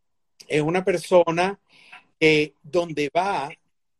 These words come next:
deja el nombre de Venezuela y el nombre de la universidad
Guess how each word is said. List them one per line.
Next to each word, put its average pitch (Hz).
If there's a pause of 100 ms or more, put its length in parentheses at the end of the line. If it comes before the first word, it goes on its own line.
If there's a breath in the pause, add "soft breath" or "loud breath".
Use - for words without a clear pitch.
(120)
deja 156
el 180
nombre 165
de 185
Venezuela 175
y 151
el 143
nombre 147
de 170
la 170
universidad 143